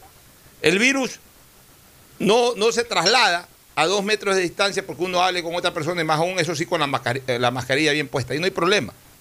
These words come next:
El asunto es que, eh, eh, co-, como hay que hacer filas,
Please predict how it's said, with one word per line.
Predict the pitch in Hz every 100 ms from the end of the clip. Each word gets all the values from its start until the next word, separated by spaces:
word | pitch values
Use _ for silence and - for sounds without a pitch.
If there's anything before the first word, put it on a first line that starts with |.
| - - - -
El | 147
asunto | 165 233 302 226
es | 233 240
que, | - 196 - - - - - -
eh, | 131 -
eh, | - - - -
co-, | 123
como | - 147 143
hay | 202
que | 247
hacer | 233 226
filas, | 196 202 127 117